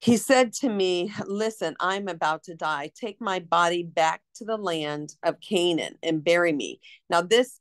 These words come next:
is, um, Ja-, and not, is it Jacob? Jacob that is saying this, um, to, "And I prepare myself.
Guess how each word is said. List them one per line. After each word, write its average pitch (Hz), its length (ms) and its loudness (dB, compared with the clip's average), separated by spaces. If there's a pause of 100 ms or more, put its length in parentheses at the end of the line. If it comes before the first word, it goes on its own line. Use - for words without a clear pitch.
is, 180 580 -2 (720)
um, 156 580 0 (1080)
Ja-, 180 400 2
and 175 160 2
not, 170 160 -2 (120)
is 165 120 -8
it 170 100 -8
Jacob? 175 380 0
Jacob 196 420 4 (100)
that 175 140 4
is 165 160 -2
saying 160 300 2
this, - 260 -6 (460)
um, 160 500 2 (140)
to, 208 260 -4 (100)
"And 180 220 -2
I 175 120 2
prepare 202 440 -2
myself. 165 560 0